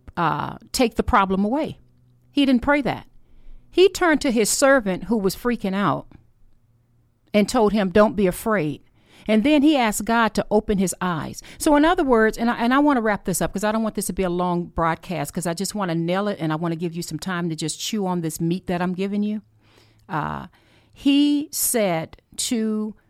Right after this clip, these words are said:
the Lord, "Open his eyes so that he may see." That lets me know that many times we can walk around with our eyes closed,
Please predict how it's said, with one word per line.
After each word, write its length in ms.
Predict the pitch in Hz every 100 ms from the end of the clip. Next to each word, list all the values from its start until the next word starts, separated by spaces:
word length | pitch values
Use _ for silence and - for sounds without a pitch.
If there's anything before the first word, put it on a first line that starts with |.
| _
the 120 | 202 196
Lord, 440 | 185 151 147 - _ _ _ _ _ _ _ _ _
"Open 340 | 196 226 262 226
his 200 | 240 - 190
eyes 380 | 196 190 190
so 200 | - 180
that 160 | 160 156
he 180 | - 175
may 220 | 170 147
see." 640 | - - - 175 113 156 _ _ _ _ _ _ - -
That 280 | 247 349 311
lets 280 | 294 -
me 200 | 254 254
know 240 | 233 226 220
that 180 | 202 196
many 260 | 208 233
times 640 | 240 190 143 147 - - - _ _ _
we 200 | 190 269
can 220 | 285 254
walk 240 | 220 214 226
around 320 | 202 202 196
with 220 | 185 180
our 120 | 180 -
eyes 340 | 180 175 175
closed, 920 | - - 214 214 202 170 - - -